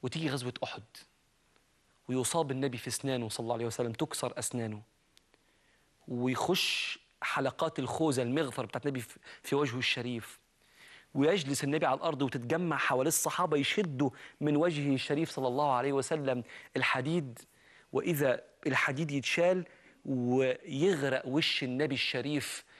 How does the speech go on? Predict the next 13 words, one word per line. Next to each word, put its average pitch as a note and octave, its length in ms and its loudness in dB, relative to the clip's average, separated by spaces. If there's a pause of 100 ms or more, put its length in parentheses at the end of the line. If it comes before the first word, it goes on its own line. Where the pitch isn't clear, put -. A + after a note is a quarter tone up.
(160)
بالدماء، C3+ 680 0
وهو D3 340 2
بيغرف C#3 500 2
الدماء C3+ 420 2
عن B2+ 160 -2
وجهه B2+ 360 2
صلى B2 240 -2
الله B2 320 2
عليه B2 220 0
وسلم، C#3 560 -4 (680)
وإذا A3 260 4
بالسهم F3 520 0
ينطلق. D#3 600 0